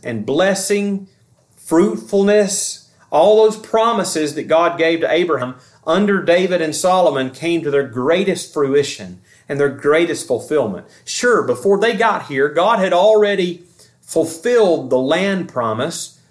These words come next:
to Abraham as early as Joshua. Here's what we read in Joshua chapter twenty-one, verses forty-three to forty-five.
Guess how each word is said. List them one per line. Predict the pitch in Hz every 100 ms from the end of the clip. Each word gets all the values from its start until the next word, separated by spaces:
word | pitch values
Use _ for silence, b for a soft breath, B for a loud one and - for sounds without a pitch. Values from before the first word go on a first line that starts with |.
| b
to | -
Abraham | 139 131 139 175 180
as | 147 143
early | 185 202
as | 196 147
Joshua. | 196 262 262 - 190
Here's | - 233 262
what | 233
we | 180
read | 175 180 165
in | 131
Joshua | 151 156 - 143 135
chapter | 160 156 131
twenty-one, | - 156 143 135 147 110 101 101 _ _ _ b b b 135
verses | 143 139 135
forty-three | 160 160 156 143 147
to | 123
forty-five. | 107 131 120 113 113 101 87 92